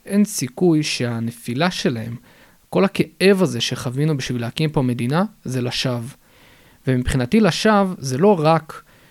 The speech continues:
אה, האם המדינה הזאת תתקיים או לא תתקיים. זה ברור. ברור לי שאנחנו נמשיך להיאבק ולהילחם על המדינה הזאת ועל הקיום שלה פה.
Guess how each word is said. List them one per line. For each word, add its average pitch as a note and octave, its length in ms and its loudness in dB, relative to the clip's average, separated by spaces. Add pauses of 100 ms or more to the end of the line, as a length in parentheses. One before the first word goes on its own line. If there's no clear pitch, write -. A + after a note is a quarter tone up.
(260)
אה, B2+ 240 2
האם D3 260 4
המדינה C3+ 340 4
הזאת B2+ 180 0
תתקיים C3 400 -2
או B2+ 80 2
לא B2 100 0
תתקיים. A#2 560 -6
זה C#3 200 2
ברור. D3 540 2 (420)
ברור D3+ 420 4
לי D3+ 120 4
שאנחנו B2+ 540 0
נמשיך B2+ 460 -2 (140)
להיאבק C#3 500 0
ולהילחם C3+ 500 0
על B2+ 80 0
המדינה B2 440 -2
הזאת B2 360 -4
ועל B2 240 -4
הקיום B2+ 380 -4
שלה A2+ 260 -4 (720)
פה. C3 160 2